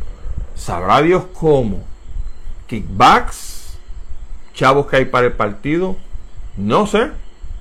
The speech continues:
Pero eso se pudiera ver de una manera muy interesante a través de lo que están llamando en el área sur de Puerto Rico, específicamente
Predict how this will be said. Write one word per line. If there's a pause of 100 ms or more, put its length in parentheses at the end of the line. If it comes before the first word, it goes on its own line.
(720)
Pero
eso
se
pudiera
ver
de
una
manera
muy
interesante (720)
a
través
de
lo
que
están
llamando
en
el
área
sur
de
Puerto
Rico,
específicamente